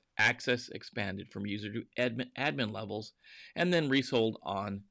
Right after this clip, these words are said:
forums at higher prices. So R D P shops, get in the network, look around, find a user, pivot, exploit a user, the, the user, uh, information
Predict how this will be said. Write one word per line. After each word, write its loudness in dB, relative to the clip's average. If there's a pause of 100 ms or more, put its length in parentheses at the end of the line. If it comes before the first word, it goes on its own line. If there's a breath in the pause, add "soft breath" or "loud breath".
(300)
forums -2
at -6
higher -4
prices. -6 (280)
So -8
R 2
D -6
P -10
shops, -8
get -4
in -2
the -4
network, -2 (420 loud breath)
look 0
around, 2 (260)
find 4
a 2
user, -6
pivot, 0 (380)
exploit 2
a -6
user, -2 (180)
the, -4
the 0
user, -2 (960)
uh, -10
information -2